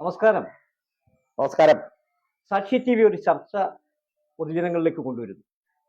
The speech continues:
Speaker 1: അതിൽ പ്രധാന വിഷയം ചടയമംഗലം ജഡായു ടൂറിസവും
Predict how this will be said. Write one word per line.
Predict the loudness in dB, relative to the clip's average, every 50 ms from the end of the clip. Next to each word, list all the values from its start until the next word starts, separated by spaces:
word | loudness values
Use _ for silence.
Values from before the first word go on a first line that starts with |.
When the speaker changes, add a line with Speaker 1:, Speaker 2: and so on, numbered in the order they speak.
| -8 -6
Speaker 1:
അതിൽ | -4 -4
പ്രധാന | -4 -4 -2 0 0 2 2 2
വിഷയം | 0 -2 -4 -6 -8 -8 -10 -10 -12 _ _ _ _ _ _ _ _ _ _ _ _ _ _ _ _ _ _ _ _ -6
ചടയമംഗലം | -2 2 2 4 4 4 4 4 4 2 2 -2 -12 -12 -4 0
ജഡായു | 0 2 4 4 2 2 0
ടൂറിസവും | -2 -2 -2 -2 -2 -2 -4 -4 -4 -6 -8 -14